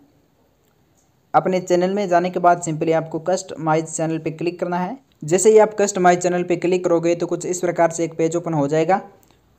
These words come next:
उसके बाद simply आपको, आपको यहाँ पे एक दिखाई दे रहा है पेंसिल का आइकन, तो simply आपको यहाँ पे क्लिक कर देना है। जैसे ही आप यहाँ पे क्लिक करोगे तो आप यहाँ पे देख सकते हो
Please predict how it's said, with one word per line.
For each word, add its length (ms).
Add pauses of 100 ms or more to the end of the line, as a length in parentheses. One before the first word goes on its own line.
उसके 220
बाद 200
simply 360
आपको, 340 (600)
आपको 360
यहाँ 140
पे 140
एक 140
दिखाई 280
दे 160
रहा 100
है 260 (400)
पेंसिल 340
का 120
आइकन, 280
तो 120
simply 320
आपको 220
यहाँ 120
पे 140
क्लिक 240
कर 100
देना 220
है। 160 (1120)
जैसे 260
ही 100
आप 180
यहाँ 140
पे 120
क्लिक 260
करोगे 340 (540)
तो 120 (160)
आप 240
यहाँ 200
पे 160
देख 200
सकते 300
हो 300